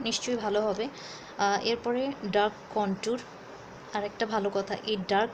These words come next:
কন্ট্যুরের যে সোয়াচটা আসছে, এটা দিয়েও আপনি চাইলে যারা আমাদের একটু dark skin টোনের আছেন,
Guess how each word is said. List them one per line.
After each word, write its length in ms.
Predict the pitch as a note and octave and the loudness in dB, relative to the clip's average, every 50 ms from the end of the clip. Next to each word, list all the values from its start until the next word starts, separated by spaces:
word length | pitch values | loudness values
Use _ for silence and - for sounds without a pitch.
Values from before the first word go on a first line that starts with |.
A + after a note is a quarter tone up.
| - - | 0 0
কন্ট্যুরের 460 | A#3+ A3+ A3+ A3 A#3 C4+ C4+ D4 C#4+ - | 0 2 2 0 -2 -2 -2 -2 -2 -2
যে 280 | - C#4+ C#4+ C#4+ C#4+ C#4+ - - - - - - - - - - - - - - - - - - - - - - | 0 2 2 2 2 0 -4 -8 -10 -12 -12 -12 -14 -16 -16 -16 -16 -16 -18 -18 -18 -18 -16 -16 -16 -12 -8 -4
সোয়াচটা 800 | - - - - A#3+ B3 B3+ B3 - - - - C#4 C#4 C#4+ - - | -4 -2 0 2 4 4 4 6 4 2 4 4 4 4 4 2 0
আসছে, 720 | - A3 A3+ A3+ - - - - - - - A#3 A#3 A#3+ - - | -2 -2 -2 -2 -2 -4 -4 -2 0 2 2 2 0 -4 -4 -4
এটা 240 | A#3 A3 - B3+ B3+ | -4 -2 0 -2 -2
দিয়েও 260 | B3+ C4+ C#4+ D4 C#4+ | 0 0 2 4 4
আপনি 300 | C#4 C4 C4 A#3+ A#3+ A#3 A#3 | 2 2 2 0 0 0 0
চাইলে 520 | - A#3+ G#3+ G#3+ G#3+ G#3+ A3+ A#3+ C4+ C#4 C#4 - - - - - - - - - - - - - - - - - - - - - - - | 0 0 2 2 2 2 2 2 2 0 -2 -6 -12 -16 -16 -16 -16 -16 -16 -16 -16 -18 -18 -18 -18 -18 -18 -18 -16 -16 -16 -10 -4 2
যারা 340 | G#3 A3+ A3 A3 A3+ A#3 A#3+ | 6 6 8 8 8 6 4
আমাদের 560 | - - - A3 A3 A3 A3 A3 A3 A3+ G#3+ - | 4 2 0 0 0 0 2 2 2 2 2 0
একটু 260 | - G#3 - - A#3+ G#3+ F#3+ | -4 -6 -4 -2 -2 0 4
dark 300 | - G#3 G3+ G#3 A3+ A3 | 6 6 6 6 6 4
skin 380 | - - - - - C4 C4+ C4+ | 0 -4 -2 2 4 4 4 4
টোনের 300 | C4 C4+ C4 A#3+ B3 A#3+ - - | 4 2 4 4 4 4 2 0
আছেন, 460 | A3 G3+ G3 - - - A#3+ G#3 F#3 | -2 -2 2 4 4 4 4 2 -2